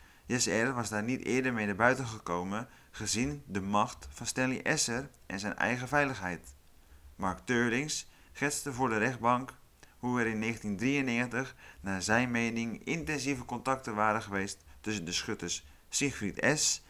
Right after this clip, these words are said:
en Kenny R. aan de aanstuurders Moppie R. en Jesse R. en Stanley Esser en diens broer.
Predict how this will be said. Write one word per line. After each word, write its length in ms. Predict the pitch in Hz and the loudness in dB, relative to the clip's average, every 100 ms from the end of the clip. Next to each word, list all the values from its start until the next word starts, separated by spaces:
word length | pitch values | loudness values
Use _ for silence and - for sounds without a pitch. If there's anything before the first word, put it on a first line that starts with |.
| - | -14
en 180 | - 107 | -8 -4
Kenny 460 | 123 113 98 85 127 | 0 0 2 2 2
R. 160 | 147 - - - | 0 -10 -20 -10
aan 200 | - 113 | 0 2
de 60 | 113 | 6
aanstuurders 800 | 90 113 117 110 107 101 - - | 6 6 0 -2 -2 0 -2 -2
Moppie 420 | 110 131 113 101 | -4 -2 0 2
R. 180 | 110 139 - | 2 0 -10
en 140 | - 110 | -6 0
Jesse 300 | 135 135 - | 2 2 2
R. 300 | 90 82 - - - - - | 0 -4 -8 -20 -20 -20 -4
en 160 | 120 | -2
Stanley 400 | 135 135 139 127 | 0 0 0 2
Esser 400 | 107 123 90 82 - - - | 2 0 -2 -6 -12 -20 -10
en 200 | - 98 | -4 0
diens 240 | 101 87 | 0 -2
broer. 440 | 85 90 78 71 | -4 -2 -4 -8